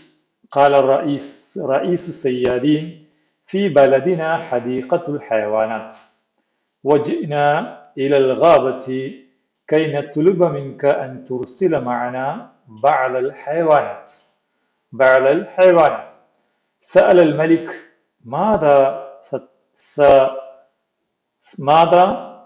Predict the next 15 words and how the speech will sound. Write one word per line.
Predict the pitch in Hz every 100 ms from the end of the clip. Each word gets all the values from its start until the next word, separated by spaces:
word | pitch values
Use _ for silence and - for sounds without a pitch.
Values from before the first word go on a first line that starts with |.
| _ _ -
تستفيدون | 151 - 151 - 151 156 196 170
من | 147 139 127
ذلك؟" | 147 151 165 - - _ _ _ _ _ _ _ _ _
فبين | - 160 151 202 156 139
الصادق: | - 135 131 127 131 - - _ _ _ _ _ -
"يأتي | 143 - -
الناس | 196 170 170 170 -
كبارهم | 175 143 139 143 151 151 139 98 - _ _ _ _ -
وصغارهم | 127 160 - 135 143 139 170 160 170
لرؤية | 147 131 131 139 156 165 143
الحيوانات، | 143 - 120 117 117 113 131 - - - - _ _ _ _ _ _ _ _ _ -
نكتسب | 147 147 - 208 208 208
بها | 175 160 156 160 -
أموالا | 139 127 139 170 143 131 -
كثيرة." | 117 151 123 104